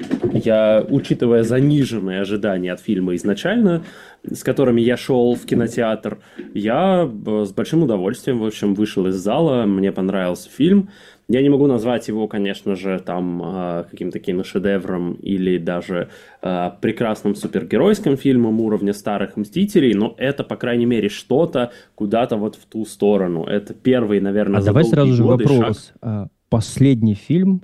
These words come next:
Speaker 2: который тебя зацепил из, э, с-, ну, хотя бы Marvel, давай скажем так.
Speaker 1: Ну, слушай,
Speaker 2: Вот, в
Speaker 1: это не
Speaker 2: смысле,
Speaker 1: так
Speaker 2: типа,
Speaker 1: не
Speaker 2: череда была неудач, а вот тот последний, который тебя зацепил, ты такой, "Ну, вот этот в целом". Не обязательно в кино ты его смотрел или дома.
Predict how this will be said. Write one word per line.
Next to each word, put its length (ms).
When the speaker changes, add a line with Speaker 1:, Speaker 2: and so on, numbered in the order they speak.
Speaker 2:
который 340
тебя 320
зацепил 640
из, 500
э, 420
с-, 140
ну, 120
хотя 280
бы 200
Marvel, 480
давай 220
скажем 340
так. 300
Speaker 1:
Ну, 60
слушай, 200
Speaker 2:
Вот, 80
в 40
Speaker 1:
это 140
не 80
Speaker 2:
смысле, 160
Speaker 1:
так 160
Speaker 2:
типа, 280
Speaker 1:
не 60
Speaker 2:
череда 440
была 380
неудач, 680
а 100
вот 380
тот 220
последний, 480
который 380
тебя 200
зацепил, 460
ты 100
такой, 300
"Ну, 80
вот 160
этот 220
в 80
целом". 520
Не 60
обязательно 320
в 40
кино 260
ты 100
его 100
смотрел 480
или 140
дома. 420